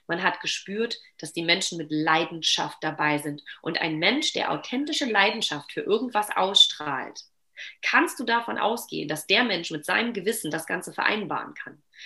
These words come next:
Und das ist ganz wichtig. Das heißt, wenn du deine Leidenschaft lebst, spürst du das und kannst davon angesteckt werden. Und die Gefahr,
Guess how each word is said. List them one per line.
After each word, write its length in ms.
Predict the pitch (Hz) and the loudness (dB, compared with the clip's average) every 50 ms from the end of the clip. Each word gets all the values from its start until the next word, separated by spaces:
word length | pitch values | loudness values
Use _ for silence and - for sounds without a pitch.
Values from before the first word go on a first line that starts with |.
| - - - - | -16 -16 -12 -4
Und 120 | - 180 | 0 4
das 160 | 190 202 202 233 | 4 4 4 4
ist 120 | 208 - | -2 4
ganz 240 | - 208 208 208 196 | 4 4 4 4 0
wichtig. 380 | 214 247 - - - - - - | 0 0 0 -2 -6 -8 -4 -2
Das 140 | 170 165 - | -2 2 6
heißt, 220 | 185 185 190 - | 6 6 6 4
wenn 100 | 180 185 | -2 -4
du 80 | 180 175 | 0 2
deine 200 | 185 175 180 170 | 2 2 2 6
Leidenschaft 560 | 180 190 214 254 262 247 - 233 208 - - | 8 8 8 8 6 2 -2 -4 -4 -4 -4
lebst, 380 | 208 208 220 190 156 - - | 0 2 4 2 2 0 -2
spürst 460 | - - - 214 226 247 262 254 - - | -6 -6 -4 -4 -2 0 0 -2 -2 -6
du 60 | 156 | -4
das 240 | 151 127 - - - - - - - | -2 -2 -2 -4 -6 -12 -16 -12 -10
und 120 | - 170 | -10 -6
kannst 260 | - 196 190 180 - - | 0 0 0 0 2 -2
davon 240 | 185 180 - 165 | -2 -2 -2 0
angesteckt 640 | - - 147 170 170 160 156 - - - - - - | 4 4 4 4 2 -2 -4 -4 -6 -8 -10 -6 0
werden. 360 | - - 131 - - - - - - - - | 2 2 2 2 0 -8 -10 -14 -14 -8 -4
Und 200 | - 190 165 - | -4 -4 -2 -4
die 100 | 202 - | -4 -4
Gefahr, 580 | 208 202 - - - 277 302 285 214 156 - | -4 -4 -4 0 8 10 10 10 10 8 6